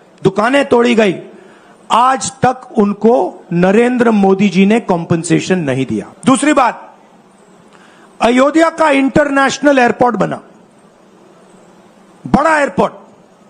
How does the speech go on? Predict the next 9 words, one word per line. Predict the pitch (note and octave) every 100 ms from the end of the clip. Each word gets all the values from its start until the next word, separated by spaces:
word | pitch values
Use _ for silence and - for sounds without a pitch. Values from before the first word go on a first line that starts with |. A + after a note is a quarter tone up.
| _ _ _ _ _ - _ _ - -
जमीन | - A3+ D4+
किसकी | D4+ C#4+ - D4+
गई? | D4 G4 - - - - - _ _ - - - - - - - - - - - - - -
अयोध्या | A#3 B3 B3+ C4 C#4
के | C#4 D4 D4
किसानों | - - A3 - A3+ A#3 A#3+
की | A3+ G#3
जमीन | F#3 F#3+ F#3+
गई। | E3 C#3